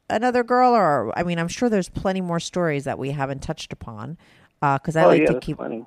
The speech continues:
Speaker 1: yeah, right. So let's have you back on. I'm,
Speaker 2: <laughs>
Speaker 1: we're calling you Sam, right? This is Sam the man, but next time we'll have Sam the female, right? You pick Sam because it could be a guy's name or a girl's name, <laughs> right?
Speaker 2: Yeah, I mean, I'm, it's not.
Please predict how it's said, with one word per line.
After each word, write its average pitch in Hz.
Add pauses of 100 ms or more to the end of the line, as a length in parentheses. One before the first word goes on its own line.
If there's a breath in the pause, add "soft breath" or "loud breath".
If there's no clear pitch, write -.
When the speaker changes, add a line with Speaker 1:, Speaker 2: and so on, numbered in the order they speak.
Speaker 1:
yeah, 175
right. 127
So 226
let's 240
have -
you 262
back 254
on. 220
I'm, 262
Speaker 2:
<laughs> -
Speaker 1:
we're 277
calling 330
you 214
Sam, 180
right? 175
This 202
is 226
Sam 202
the 175
man, 165
but 139
next 202
time 220
we'll 185
have 170
Sam 160
the 151
female, 160
right? 120
You 175
pick -
Sam 170
because 151
it 147
could 151
be 143
a 139
guy's 147
name 135
or 117
a 117
girl's 120
name, -
<laughs> -
right? - (180)
Speaker 2:
Yeah, 226
I 208
mean, 202
I'm, 180
it's 170
not. 175